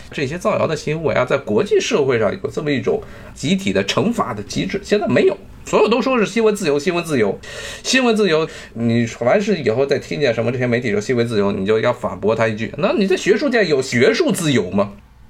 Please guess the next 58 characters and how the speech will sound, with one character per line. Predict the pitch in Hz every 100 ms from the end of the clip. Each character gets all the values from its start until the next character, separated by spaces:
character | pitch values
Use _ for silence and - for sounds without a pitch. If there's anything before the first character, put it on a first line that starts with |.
| - -
你 | 202
可 | -
以 | 302
去 | 254 214
研 | 147 120
究， | 156 196 233 - - - -
你 | 151
可 | -
以 | 247
去 | 190
研 | 135 113
究 | 135
一 | 131 123
个 | 139
话 | 139 135
题， | 113 110
这 | - 466
个 | 147 120 -
作 | - 233
为 | 190
学 | 190 147
术 | 247
研 | 151 113 175
究 | - 381
的 | 415
话 | 135 -
是 | -
有 | -
自 | -
由 | 98 -
的， | - - -
但 | 285
是 | 240
呢， | 269 196 -
你 | 147
作 | - 240
为 | 180
一 | 233
个 | 220
学 | - - 160
者， | 208 123 - -
你 | 123
要 |
发 | 117 - -
声， | 208 - 302 - - - - - - - - 156
要 |
说 | 151 311 -
话 | 320 214
的 | -
时 | -
候， | 190 -
是 | - -
你 | 202 127
没 | 110
有 | 175
自 | 139 120
由 | 104
的， | -